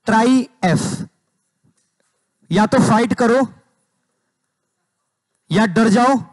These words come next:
या फिर भाग जाओ। Try F याद करो, Fight कर लो, या तो लड़ लो सांप से,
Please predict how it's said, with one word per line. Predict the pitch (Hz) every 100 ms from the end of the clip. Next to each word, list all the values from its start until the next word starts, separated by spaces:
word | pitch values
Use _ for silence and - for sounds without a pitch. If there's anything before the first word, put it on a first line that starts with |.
| _ _ _ _ _ _ _ _ _ _
या | 185
फिर | 185 208
भाग | 147 131
जाओ। | 120 110 107 _ _ _ _ _ _ _ _ _ _ _ _ _ _ _ _ _ _ _ _ _
Try | 190 185
F | 156 135
याद | 135 -
करो, | 123 113 - - _ _ _ _ _ _ _ _ -
Fight | 214 233 220
कर | 254
लो, | 254
या | 269
तो | 240
लड़ | 247 247
लो | 254 285
सांप | - 269 -
से, | 294 294